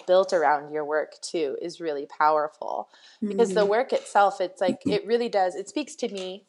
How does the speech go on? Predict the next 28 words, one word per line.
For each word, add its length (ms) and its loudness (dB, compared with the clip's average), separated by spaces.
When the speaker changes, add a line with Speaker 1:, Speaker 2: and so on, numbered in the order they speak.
Speaker 1:
It 80 -2
is 160 -4
very 380 -2
goddess 540 2
and, 160 -6
and 140 -4
warrior, 400 2
and 300 0
mother-son 680 2
is 160 -6
the 100 -6
perfect 800 -6
name 420 -6
for 340 -6
it, 260 -8
because 360 -2
it 120 6
is, 140 2
Speaker 2:
Mm-hmm. 340 -4
Speaker 1:
there's 160 0
such 200 2
this 140 -4
beautiful 360 -2
bond 340 0
between 460 -10
mother 300 -6
and 140 -8
child. 640 0